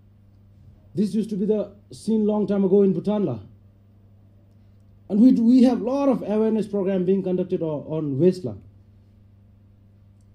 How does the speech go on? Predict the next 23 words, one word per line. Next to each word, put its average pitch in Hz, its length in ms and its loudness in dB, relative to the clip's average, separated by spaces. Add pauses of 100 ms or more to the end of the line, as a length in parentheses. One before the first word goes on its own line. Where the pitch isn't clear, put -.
(120)
But 165 140 -2
waste 185 240 2
management 185 420 2
is 165 180 -8
still 208 220 -2
a 180 60 4
new 175 140 2
subject 147 360 -8
in 139 120 -6
Bhutan. 175 340 -8 (340)
Until 160 280 -6
recently, 170 380 -6
nineteen 156 300 -8
nineties, 196 480 -6 (300)
I 151 120 -10
believe 160 340 0
this 135 180 -6 (280)
waste 165 280 0
is-, - 160 -14 (140)
issues 160 360 -10
started 165 320 -10
coming 185 280 -4
in. 214 160 -12